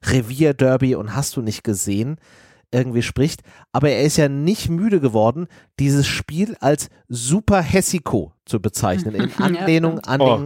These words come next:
Speaker 3: Gott,
Speaker 1: Klassiko.
Speaker 3: oh Gott, oh Gott.
Speaker 1: Ganz ehrlich, ich weiß nicht, was ihr da bei Sky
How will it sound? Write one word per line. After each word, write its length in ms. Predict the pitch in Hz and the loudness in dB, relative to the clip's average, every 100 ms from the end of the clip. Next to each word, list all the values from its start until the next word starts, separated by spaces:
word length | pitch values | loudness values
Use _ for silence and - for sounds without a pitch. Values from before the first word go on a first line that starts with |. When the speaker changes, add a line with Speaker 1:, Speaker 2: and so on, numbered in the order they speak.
| 143 | -4
Speaker 3:
Gott, 160 | - 107 | 0 2
Speaker 1:
Klassiko. 440 | 160 - 110 - 95 | 2 0 -4 -4 -6
Speaker 3:
oh 20 | |
Gott, 160 | 90 | -6
oh 40 | - - - - | -8 -8 -10 -8
Gott. 140 | 226 - | -10 -6
Speaker 1:
Ganz 280 | - 190 240 | -2 0 -2
ehrlich, 480 | - 165 147 101 - - | 0 2 2 0 -6 -8
ich 160 | 156 | -2
weiß 240 | 165 202 - | 0 0 0
nicht, 260 | 185 139 | -4 -2
was 300 | 147 190 - | -2 -2 -2
ihr 160 | 175 170 | 0 2
da 140 | 160 | 2
bei 200 | 151 147 143 | 2 0 0
Sky 340 | - 139 143 | 0 0 2